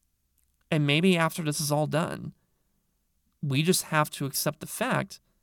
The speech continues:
that we just have to be extra vigilant.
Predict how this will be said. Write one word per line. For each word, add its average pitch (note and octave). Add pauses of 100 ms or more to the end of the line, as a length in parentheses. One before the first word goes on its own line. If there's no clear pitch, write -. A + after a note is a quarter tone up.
(580)
that C#3 (1600)
we D3
just G#3+
have F#3+
to F#3+
be F3+
extra F3
vigilant. D#3+